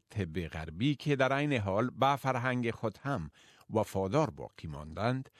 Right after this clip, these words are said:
با موانع زیادی برخوردند. خانهٔ کلون کونگ همیشه از مردم پر می بود، چون مادرش گریس پرستار بود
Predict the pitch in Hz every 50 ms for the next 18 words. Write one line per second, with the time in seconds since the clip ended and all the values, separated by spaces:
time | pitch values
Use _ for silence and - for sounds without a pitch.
0 | - - - - - _ - 92 113 120 131 143 147 147 147 143 139 139 135 127
1 | 127 127 123 123 120 110 107 98 90 82 80 - 110 120 131 123 101 76 80 82
2 | 82 82 - _ 92 80 104 95 92 - - - - 76 - - 78 73 71 64
3 | - - _ _ _ _ _ _ _ _ _ _ _ _ _ _ - - 165 185
4 | 185 190 190 185 180 185 185 180 175 - 165 160 143 127 113 110 98 98 - -
5 | - 131 131 104 92 110 127 123 - - 127 139 135 135 135 127 - 143 - 139
6 | 110 90 90 90 90 87 80 90 92 87 78 _ - 139 143 123 80 69 - -
7 | 85 101 123 123 _ - - - - - - - _ _ _ - 135 143 160 165
8 | 170 175 - 131 127 127 123 120 120 117 117 120 120 117 - - 107 95 82 90
9 | 104 117 135 143 147 143 - - - 202 - 110 92 92 95 - - - 147 143
10 | 139 110 78 - - - -